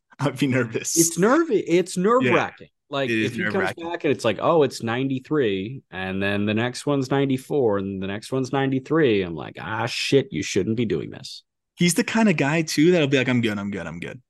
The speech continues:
Speaker 2: No, you're
Speaker 1: And
Speaker 2: not. No, you're
Speaker 1: and
Speaker 2: not.
Speaker 1: you're
Speaker 2: Stop.
Speaker 1: not. I, I, I, in the best way possible, if I were his manager, I wouldn't trust him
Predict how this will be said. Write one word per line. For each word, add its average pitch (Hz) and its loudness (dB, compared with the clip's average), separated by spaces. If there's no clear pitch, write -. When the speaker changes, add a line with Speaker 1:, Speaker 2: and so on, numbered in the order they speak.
Speaker 2:
No, 135 4
you're 147 6
Speaker 1:
And - 6
Speaker 2:
not. 151 2
No, 113 -4
you're 143 4
Speaker 1:
and 131 6
Speaker 2:
not. 127 6
Speaker 1:
you're 120 -2
Speaker 2:
Stop. 110 0
Speaker 1:
not. 143 2
I, 160 4
I, 160 2
I, 170 4
in 180 6
the 170 6
best 160 4
way 190 6
possible, 160 2
if 143 2
I 139 6
were 147 8
his 139 4
manager, 135 4
I 127 4
wouldn't 123 4
trust 123 0
him 120 0